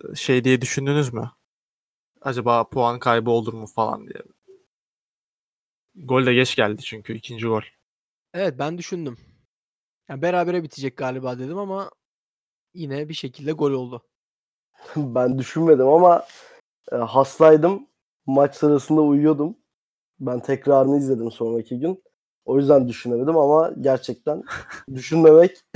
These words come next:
Speaker 3: <laughs> mümkün değildi. Zaten oynanmadan önce bile düşünülüyordu.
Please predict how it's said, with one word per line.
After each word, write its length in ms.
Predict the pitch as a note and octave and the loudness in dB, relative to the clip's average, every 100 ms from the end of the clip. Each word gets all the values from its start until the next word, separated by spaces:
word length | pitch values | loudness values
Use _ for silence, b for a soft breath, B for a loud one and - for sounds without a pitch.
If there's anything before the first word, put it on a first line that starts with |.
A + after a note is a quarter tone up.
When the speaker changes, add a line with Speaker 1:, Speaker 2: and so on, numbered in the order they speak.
| F#3 | -6
Speaker 3:
<laughs> 300 | - A#3+ A#3 | -4 0 0
mümkün 520 | D#3+ E3 D#3+ - F3+ E3+ | 2 2 0 0 2 6
değildi. 520 | E3 E3 D3+ E3 C4+ _ - | 8 8 4 0 -2 _ -10
Zaten 320 | C3+ D#3 D3+ | 2 4 6
oynanmadan 640 | F#3+ D#3 E3 F3+ F#3 F3+ F3 | 6 6 6 6 6 4 6
önce 340 | E3 D#3+ F3+ | 4 2 -2
bile 240 | E3 C#3 B2 | -2 -2 -4
düşünülüyordu. 800 | A#2+ C3+ B2+ A#2 B2 A#2+ E3 | -10 -10 -10 -8 -8 -8 -12